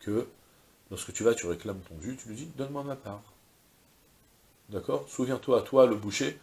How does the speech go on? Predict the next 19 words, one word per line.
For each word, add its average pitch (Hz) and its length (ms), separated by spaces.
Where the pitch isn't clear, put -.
souviens-toi 123 420
de - 60
te 110 60
souvenir, 123 460
à 110 100
lui, 127 240
tu 104 100
dois 101 120
lui 95 80
donner 87 160
une 87 60
belle 113 140
part, 127 320
à 101 60
lui, 101 140
une 98 60
plus - 160
petite - 240
part, 135 320